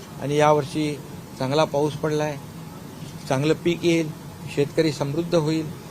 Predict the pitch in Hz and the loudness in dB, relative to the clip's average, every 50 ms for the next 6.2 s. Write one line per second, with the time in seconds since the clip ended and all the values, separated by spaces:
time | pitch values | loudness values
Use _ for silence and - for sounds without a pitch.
0 | - - - 139 135 156 170 160 156 147 139 - 165 170 170 156 160 156 151 147 | -10 -6 -4 -2 2 6 6 6 6 6 4 0 0 0 0 0 0 2 2 2
1 | 147 147 165 165 170 - - - - - - - - - - - 214 226 214 226 | 0 0 -2 -2 -4 -4 -10 -12 -14 -14 -14 -14 -12 -8 -2 2 4 4 6 6
2 | 247 269 269 240 214 190 - - - - - - - - - - - - - - | 6 6 6 4 0 0 -2 -4 -6 -8 -8 -8 -6 -6 -6 -4 -4 -4 -4 -4
3 | - - - - - - - - - - - 156 165 180 196 220 240 226 - - | -4 -6 -8 -8 -10 -12 -14 -14 -12 -6 0 4 6 8 10 10 8 8 8 6
4 | 180 190 214 226 214 196 170 151 139 135 - - - - - - - - - 175 | 6 8 10 10 10 10 10 10 6 2 0 -6 -12 -14 -14 -14 -12 -4 4 6
5 | 175 185 208 240 247 220 190 170 147 - - 196 190 - 196 185 180 175 170 165 | 8 10 12 12 12 12 12 6 6 4 2 0 2 4 4 4 4 6 4 4
6 | 165 160 135 | 4 4 2